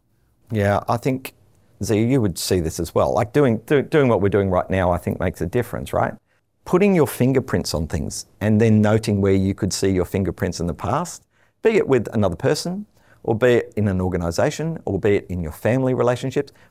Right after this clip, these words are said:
putting your own fingerprints. They go, "Oh, that's a Luke Clifton thing." Yeah, that motivates me. That's my North Star. If you're not making a difference, if you're not leaving your fingerprints on something, if somebody else could have done it, then it's not really that special, is it?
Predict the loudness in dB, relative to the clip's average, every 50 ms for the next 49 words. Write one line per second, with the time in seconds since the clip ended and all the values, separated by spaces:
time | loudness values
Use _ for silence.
0 | _ -8 -2 0 0 0 2 2 2 2 0 0 0 -2 0 0 2 2 0 0
1 | -2 -4 -6 -4 -2 0 0 0 0 -2 -4 -6 -6 -6 -4 -2 -2 -2 -2 -2
2 | -4 -2 -2 0 -2 -2 -2 -2 -2 0 0 -2 -2 -6 -6 -6 -6 -6 -4 -4
3 | -4 -4 -4 -6 -8 -8 -8 -10 -14 -16 _ _ _ _ _ _ _ _ -2 -2
4 | -2 -2 -4 -12 -20 -20 _ _ _ -4 0 0 0 0 -2 -4 -4 -4 -4 -4
5 | -6 -6 -6 -6 -12 -14 -8 -2 0 0 0 0 -2 -4 -4 -4 -4 -6 -6 -8
6 | -8 -10 -12 -16 -10 -6 -4 -4 -4 -4 -6 -10 -14 -18 -20 _ _ -10 -8 -4
7 | -2 -2 -2 -2 -2 -2 -2 -2 -2 -2 -2 -2 -2 -4 -6 -6 -6 -10 -8 -6
8 | -6 -6 -2 -2 0 0 0 0 2 0 0 0 0 0 -2 -2 -2 -2 -4 -2
9 | -2 -2 -4 -4 -4 -4 -6 -6 -6 -8 -8 -6 -6 -6 -6 -4 -4 -4 -2 -2
10 | 0 0 0 0 -2 -4 -6 -8 -8 -8 -6 -2 -2 -2 -2 -2 -6 -10 _ _
11 | _ _ _ _ _ _ _ -6 -4 -2 -2 -2 -2 -2 -4 -2 0 -2 -2 0
12 | -2 -4 -4 -4 -4 -4 -4 -4 -6 -8 -10 -10 -10 -12